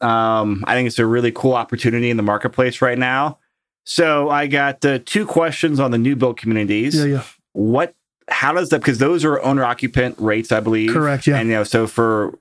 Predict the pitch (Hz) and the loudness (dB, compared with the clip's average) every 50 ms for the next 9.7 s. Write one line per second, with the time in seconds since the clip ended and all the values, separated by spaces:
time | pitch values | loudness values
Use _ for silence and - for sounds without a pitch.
0 | - - - - - 117 110 - - - 117 135 131 - 143 135 131 131 123 - | -18 -14 -4 -2 0 0 0 -2 -2 0 0 0 2 0 0 0 0 -2 -2 -2
1 | 131 123 113 131 113 104 107 104 104 - - 95 95 98 - 104 123 170 190 - | -4 -2 0 0 -2 0 -2 -4 -4 -2 -2 -2 -2 -2 -2 -2 -2 -2 -2 0
2 | - 160 147 143 143 139 127 120 _ - - 127 123 117 113 131 135 - - 139 | 0 0 2 2 0 0 -2 -4 _ -2 0 0 2 2 0 -2 -2 0 -2 0
3 | 131 127 123 117 117 117 117 113 - _ _ _ _ _ _ - - 123 123 123 | 2 2 0 0 -2 -4 -6 -8 -12 _ _ _ _ _ _ -2 0 0 2 2
4 | 135 156 165 151 151 151 147 147 - 139 120 - - - 131 131 127 127 117 120 | 0 0 -2 -2 0 -2 -2 0 0 -2 -2 -2 0 2 2 2 2 -2 -2 -2
5 | 120 120 120 120 110 - - - - 117 117 117 113 - - 107 104 104 98 90 | 0 0 -2 -4 -6 -8 -12 -2 0 2 2 2 0 -2 -2 -2 0 -2 -2 0
6 | 92 123 131 127 - - - 98 92 92 95 95 - - - 101 101 98 95 92 | 0 0 0 0 -4 -4 -2 0 0 0 0 -2 -4 -4 -2 -2 0 0 -2 -4
7 | - - 95 92 90 - - - - - - - - - _ _ - - - - | -4 -4 -4 -4 -2 -4 -6 -8 -8 -12 -16 -18 -20 -20 _ _ -20 -20 -20 -20
8 | - - - _ _ _ _ _ - - 113 113 123 127 123 113 120 113 110 82 | -20 -20 -20 _ _ _ _ _ -6 -4 -2 0 0 0 0 0 0 -2 -2 -2
9 | 87 82 196 208 208 - - 208 190 208 214 214 214 208 | -2 0 0 0 0 0 0 0 2 2 0 0 -2 -4